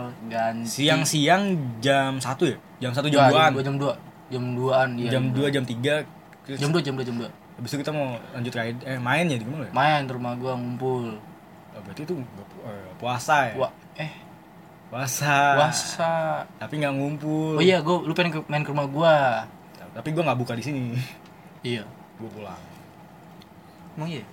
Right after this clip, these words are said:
Speaker 2: Iya, gua pulang. Gua, gua kayaknya belum pernah buka di sini deh.
Speaker 1: Iya, belum pernah, Ding. Tahun ini belum pernah lu.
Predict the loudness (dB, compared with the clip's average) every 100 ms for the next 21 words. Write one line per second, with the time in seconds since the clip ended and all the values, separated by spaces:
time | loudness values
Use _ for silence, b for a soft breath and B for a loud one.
0 | -20 -20 -20 -20 -10 -6 -4 -6 -10 -10
1 | -10 -10 -10 -8 -6 -6 -4 -4 -6 -6
2 | -8 -8 -8 -8 -10 -14 -16 -20 -20 -20
3 | -20 -20 -20 -20 -20 -20 -20 -20 -14 -12
4 | -12 -14 -14 -12 -12 -10 -10 -8 -8 -10
5 | -10 -12 -12